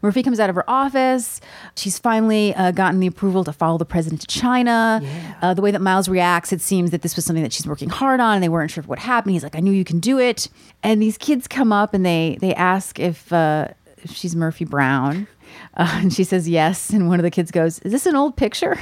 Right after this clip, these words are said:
Speaker 2: Really? Is this an old picture?
Speaker 1: Again,
Speaker 2: And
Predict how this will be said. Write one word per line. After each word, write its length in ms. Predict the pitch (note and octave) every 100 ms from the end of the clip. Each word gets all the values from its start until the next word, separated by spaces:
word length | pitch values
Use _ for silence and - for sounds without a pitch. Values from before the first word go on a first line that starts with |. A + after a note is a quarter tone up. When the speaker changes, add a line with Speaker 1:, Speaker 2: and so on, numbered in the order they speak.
| G#3
Speaker 2:
Really? 460 | A3+ D4 A4 G#4 -
Is 80 | A3
this 140 | C4
an 80 | D4+
old 160 | D4
picture? 440 | - G#3+ B3+ D#4+ F#4 -
Speaker 1:
Again, 400 | G3 G3 G#3 G3+ -
Speaker 2:
And 140 | D4